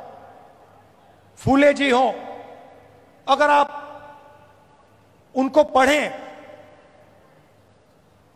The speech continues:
उनके आइडियाज को देखें, समझें,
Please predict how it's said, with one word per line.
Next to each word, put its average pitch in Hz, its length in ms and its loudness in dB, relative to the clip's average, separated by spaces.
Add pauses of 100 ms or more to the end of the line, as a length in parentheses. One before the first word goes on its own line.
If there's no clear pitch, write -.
(420)
उनके 269 220 -2
आइडियाज 277 540 2
को 262 240 2 (1120)
देखें, - 1160 -4
समझें, 254 600 0